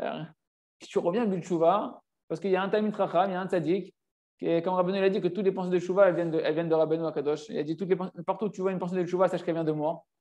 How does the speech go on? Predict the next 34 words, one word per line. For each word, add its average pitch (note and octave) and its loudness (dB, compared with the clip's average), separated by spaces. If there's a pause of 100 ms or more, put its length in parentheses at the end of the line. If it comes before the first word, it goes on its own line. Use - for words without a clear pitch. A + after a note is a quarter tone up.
(180)
Parce - -20
qu'il A#3+ -4
y C4 -2
a B3+ -2
un A#3+ -4
Tzaddik G3 2
qui G#3+ -10
étudie G3+ -6
la A3 2
Torah, A3 0
Leshem G#3 -4
Shamaim, G#3 -2
Behemet, F3 4 (380)
et E3+ -2
qu'il G3+ 6
remue, A3 4
il G3 -2
secoue A#3 -2
toutes B3+ -2
les C4 0
lettres A#3+ 6
de A#3 4
la A3 2
Torah, G3 2
il G3 0
reçoit, F3+ -4
donc F3+ -6
il F3+ -10
secoue G3 -2
toutes B3 -6
les A#3 -4
Neshamot A#3 0
qu'on F3+ -6
étudie. D3+ -8